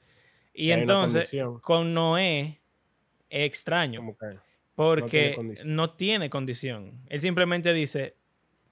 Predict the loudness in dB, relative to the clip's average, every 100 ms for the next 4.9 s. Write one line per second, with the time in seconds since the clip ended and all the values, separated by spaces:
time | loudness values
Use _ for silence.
0 | -20 -10 0 2 4 2 4 4 4 2
1 | 0 0 -2 _ _ -6 -4 -2 -4 -4
2 | -4 -4 -4 -8 _ _ _ _ _ _
3 | _ _ _ _ _ -6 -4 -2 -2 -2
4 | 2 2 2 4 4 4 -2 -2